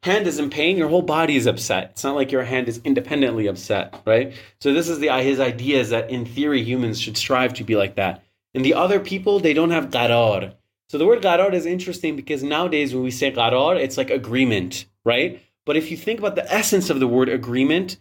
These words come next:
like agreeable in English, like nice, you know, has, has similar connotations. It gives an idea of stability, of, of serenity, of calmness. So the other people cannot remain in a state of serenity or calm.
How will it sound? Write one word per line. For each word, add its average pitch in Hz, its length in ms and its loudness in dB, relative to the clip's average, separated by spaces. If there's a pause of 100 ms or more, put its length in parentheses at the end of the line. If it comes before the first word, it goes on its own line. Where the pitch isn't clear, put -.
(140)
like 135 160 0
agreeable 156 800 2
in 135 140 0
English, 143 340 -4
like 123 140 -4
nice, 127 360 -4
you 139 60 -4
know, 131 80 -2
has, 139 220 -4 (240)
has 139 120 -2
similar 170 260 2
connotations. 156 760 0 (260)
It 139 160 0
gives 196 200 0
an 202 60 2
idea 175 220 2
of 160 60 -2
stability, 123 720 0
of, 101 300 -6
of 117 100 -6
serenity, 120 560 -4
of 92 140 -8
calmness. 101 560 -4 (320)
So 139 160 2
the 143 100 4
other 180 300 4
people 185 340 -8
cannot 147 340 -4
remain 127 680 0
in 110 80 -6
a 107 40 -4
state 110 280 -2
of 104 80 -6
serenity 107 600 -4
or 92 120 -2
calm. 98 440 -6